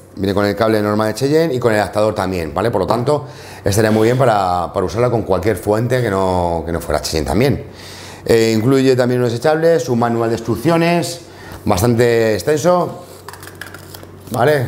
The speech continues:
Bastante extenso, ya espero que te guste la lectura. Y nada, espero que os haya gustado, sobre todo si veis una máquina como, como Cheyenne, os gusta Cheyenne a tope, sois aférrimos de Cheyenne y, y os encanta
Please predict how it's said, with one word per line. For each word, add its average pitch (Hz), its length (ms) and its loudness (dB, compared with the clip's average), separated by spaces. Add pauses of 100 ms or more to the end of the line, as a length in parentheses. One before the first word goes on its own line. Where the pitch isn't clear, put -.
Bastante 104 380 -2
extenso, 139 460 2
ya 95 760 0 (340)
espero - 280 0
que 98 40 2
te 90 60 0
guste 95 180 0
la 85 100 2
lectura. 151 520 0 (880)
Y 127 60 4
nada, 135 440 2
espero 131 340 2
que 135 60 4
os 120 100 2
haya 123 120 4
gustado, 165 680 2
sobre 107 240 -2
todo 110 680 2
si 104 180 -4
veis 107 180 2
una 113 100 -2
máquina 107 300 0
como, 95 400 0
como 90 200 -2
Cheyenne, 98 400 0
os 92 80 0
gusta 98 340 0
Cheyenne 95 580 0 (400)
a 92 140 0
tope, 95 260 2
sois 95 300 -2
aférrimos 92 600 0
de 87 100 0
Cheyenne 90 560 0 (720)
y, 87 880 2
y 80 80 0
os 80 80 -4
encanta 127 680 0